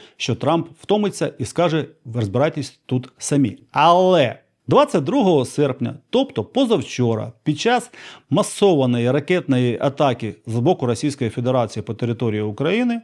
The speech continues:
Росія навмисно нанесла ракетний удар по території американського підприємства компанії Flextronic. Той, е, регіон взагалі вважався безпечним.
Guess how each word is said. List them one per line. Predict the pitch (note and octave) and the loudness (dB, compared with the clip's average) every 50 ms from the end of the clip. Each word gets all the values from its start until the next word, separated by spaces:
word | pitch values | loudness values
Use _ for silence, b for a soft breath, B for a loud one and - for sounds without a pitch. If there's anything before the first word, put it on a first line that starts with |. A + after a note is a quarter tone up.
| _ - | _ -2
Росія | C#3+ E3+ E3+ - B3+ C4 B3+ G#3 | -2 -2 0 0 2 2 2 4
навмисно | D#3+ C#3+ E3 G#3+ A#3 G#3 F#3 E3+ F3 E3+ D#3+ D3+ C3+ B2 - - D#3+ F3 F#3+ G#3 - _ b b b b b b b b | 2 2 2 2 2 2 2 4 4 6 6 6 4 4 2 -2 -2 -2 -4 -6 -12 _ b b b b b b b b
нанесла | C3+ D#3 F3 G3+ G3+ E3 - - D#3 C#3 - | 2 2 4 2 0 -2 -2 0 -2 0 0
ракетний | C3 C#3 D#3+ D#3+ F3 D#3+ C3+ - C3+ B2+ B2+ | 0 -2 0 2 2 0 0 2 2 0 2
удар | C3+ D3+ F3+ A#3 C4+ C4+ A3+ - - | 2 2 2 0 0 0 -4 -8 -4
по | - C#3 | -4 -2
території | A2 - B2+ B2 B2 - G3 A3 A3 A3 F#3 - - | -2 0 -2 -2 0 0 0 0 0 0 -4 -4 -4
американського | C3 A#2+ A#2 A2 G#2+ - C#3 D3 C#3 - - A2+ | -2 -2 -2 -2 -2 -2 -4 -4 -4 -4 -6 -6
підприємства | G2+ - A2 - A2+ C3 E3+ G#3 A3 - - F3+ D#3 | -6 -8 -8 -6 -4 -2 -2 -4 -4 -4 -4 -6 -6
компанії | - A2+ G#2+ G#2 - - D3 E3 E3+ E3 D#3 C#3 - - | -6 -8 -8 -8 -6 -4 -4 -2 -2 -2 -2 -4 -4 -4
Flextronic. | B2 C3 - - - - _ - A#2 A2 G2+ G#2 - - - - - | -4 -4 -4 -4 -14 -16 _ -6 -6 -4 -4 -6 -10 -12 -14 -10 -2
Той, | - A3 A#3+ G#3+ - - | 0 2 2 2 0 -2
е, | B2+ A#2+ B2+ | -2 -2 0
регіон | C#3 D#3 C#3+ G3+ A#3+ A3+ E3+ | 0 0 0 0 0 0 -2
взагалі | B2+ A#2 D#3 D3+ D#3 E3+ F3 E3+ D#3 | -2 -2 -2 -2 0 0 0 0 0
вважався | A#2 G2+ A#2 A2 G#2+ B2+ B2 A#2 A2 - - G#2+ | 0 0 -2 -2 -2 -2 -2 -2 -4 -6 -8 -8
безпечним. | A2+ A2+ A2+ A#2+ D3+ - - - C4+ B3 - - F#3+ F3 | -8 -6 -6 -6 -6 -6 -2 -2 -2 -2 -2 -2 -4 -4